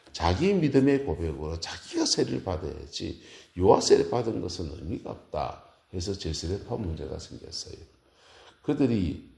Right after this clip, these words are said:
이 독일 땅에서, 프랑스 땅에서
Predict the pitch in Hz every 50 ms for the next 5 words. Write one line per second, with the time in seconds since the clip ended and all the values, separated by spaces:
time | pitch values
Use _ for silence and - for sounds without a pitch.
0 | _ _ _ _ _ - - 71 71 76 - - - - - _ _ _ _ _
1 | _ _ _ _ _ - 98 104 120 139 135 135 113 98 85 80 76 76 - 76
2 | 71 69 - - - 123 135 151 151 139 - - 92 80 69 64 - - -